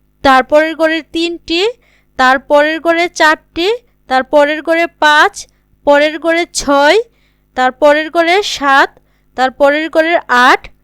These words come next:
তারপরে হচ্ছে নয়, তারপর দশ।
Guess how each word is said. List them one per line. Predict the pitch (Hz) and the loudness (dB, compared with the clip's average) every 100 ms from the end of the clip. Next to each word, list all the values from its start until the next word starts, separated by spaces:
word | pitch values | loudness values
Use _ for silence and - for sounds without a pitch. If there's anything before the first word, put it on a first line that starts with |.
| _ - | _ -6
তারপরে | 240 240 302 320 | -4 0 0 2
হচ্ছে | 330 339 - 339 | 0 -2 -4 -2
নয়, | 285 277 294 427 523 _ _ _ - | 0 2 4 2 0 _ _ _ -4
তারপর | 247 247 - 330 494 _ 220 | -2 0 2 4 4 _ -2
দশ। | 254 233 180 | 4 4 2